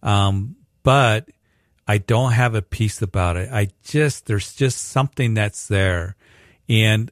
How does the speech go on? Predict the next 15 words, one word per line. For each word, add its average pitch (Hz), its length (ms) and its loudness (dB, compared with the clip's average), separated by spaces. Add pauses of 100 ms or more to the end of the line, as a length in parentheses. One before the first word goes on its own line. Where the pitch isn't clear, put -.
(140)
I 110 160 2
won't 131 320 -2
move 120 220 -2
forward 143 340 -4
unless 92 340 -4
I 87 120 -2
have 87 200 0
a 90 60 -4
peace - 320 -8
about 87 320 -6
it. - 140 -10
When 104 180 0
it 101 120 0
comes 117 420 -2
to 104 580 0